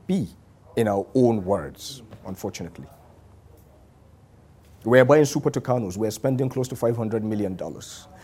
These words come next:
Speaker 1: They won't get to Nigeria until twenty twenty, twenty twenty-one. So already the people selling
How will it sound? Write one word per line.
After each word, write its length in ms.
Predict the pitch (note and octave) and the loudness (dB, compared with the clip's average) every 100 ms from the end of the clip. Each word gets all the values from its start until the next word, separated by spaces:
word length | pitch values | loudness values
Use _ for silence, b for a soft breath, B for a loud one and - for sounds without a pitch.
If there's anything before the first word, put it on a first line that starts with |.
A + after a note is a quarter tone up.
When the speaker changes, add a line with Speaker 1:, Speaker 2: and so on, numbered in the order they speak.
| B | B
Speaker 1:
They 120 | A#2+ B2 | 2 4
won't 180 | D3+ | 6
get 160 | C#3 D3 | 6 4
to 100 | C#3+ | 4
Nigeria 400 | A#2+ A2 B2+ A#2+ | 2 2 2 0
until 280 | G#2 G#2 G#2 | -2 -6 -6
twenty 320 | - B2+ B2+ | -4 -4 -4
twenty, 320 | B2 A2+ A#2 | -4 -6 -6
twenty 280 | A2+ G#2 A2 | -8 -10 -10
twenty-one. 460 | G#2 G2+ G2+ G2 F#2+ - - - - - - - b b | -14 -14 -14 -16 -18 -20 -20 -20 -20 -20 -20 -20 b b
So 180 | - E3+ | 4 8
already 480 | C#3 C3 F3+ F3 | 10 10 10 10
the 100 | B2+ | 6
people 320 | - F3 D#3 A#2+ | 6 4 4 2
selling 340 | - D3+ | 4 4